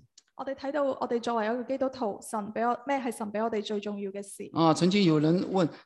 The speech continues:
Speaker 2: 这个一个基督徒怎么样，嗯，看他是一个重-，重生的基督徒啊？
Speaker 1: 曾經有人問我哋點樣睇一個基督徒係一個重生嘅基督徒？
Speaker 2: 啊，有人说，这个，这个人到底是不是已经重生？要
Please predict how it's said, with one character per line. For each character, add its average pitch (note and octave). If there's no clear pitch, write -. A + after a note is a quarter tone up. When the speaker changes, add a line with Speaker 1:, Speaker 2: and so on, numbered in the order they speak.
Speaker 2:
这 A3
个 G3
一 A3
个 G#3+
基 -
督 A3+
徒 G3
怎 F#3+
么 G#3
样， B3+
嗯， E3
看 -
他 G3+
是 -
一 F3
个 E3
重-， C3+
重 D3+
生 D#3+
的 C3
基 -
督 A#2+
徒 -
啊？ B2+
Speaker 1:
曾 A#3+
經 C#4+
有 D4
人 C4
問 G#3+
我 A#3
哋 A#3
點 A#3+
樣 C#4
睇 B3+
一 C4+
個 B3+
基 B3+
督 C4+
徒 A3+
係 G#3+
一 A3+
個 A#3
重 -
生 B3
嘅 A3
基 A3
督 A3+
徒？ A3
Speaker 2:
啊， D#3
有 C3
人 C#3+
说， D3
这 -
个， G3
这 B3+
个 G#3
人 F3+
到 A#3+
底 G3
是 -
不 F#3+
是 F3+
已 C3+
经 D3+
重 C3
生？ C#3
要 D3+